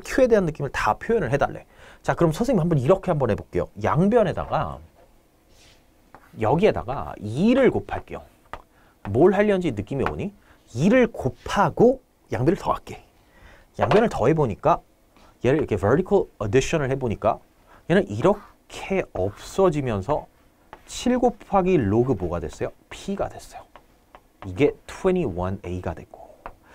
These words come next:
그럼 이제 로그 P는 뭐가 돼요? 로그 P는 삼 A가 된단 말이지. 그지?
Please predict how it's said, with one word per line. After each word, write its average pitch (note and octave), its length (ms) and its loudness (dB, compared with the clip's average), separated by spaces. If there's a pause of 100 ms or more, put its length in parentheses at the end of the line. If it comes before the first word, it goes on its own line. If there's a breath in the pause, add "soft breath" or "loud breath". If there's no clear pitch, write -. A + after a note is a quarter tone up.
(160 loud breath)
그럼 G#3+ 140 -2
이제 D#3+ 100 2
로그 C3 440 4
P는 G3 300 -2
뭐가 D#2+ 200 -4
돼요? - 200 -14 (140)
로그 G#2 340 0
P는 C#3+ 320 -6 (880)
삼 - 380 -6
A가 F#2 280 2
된단 F#2+ 320 -6
말이지. - 300 -20 (200)
그지? E2+ 220 -10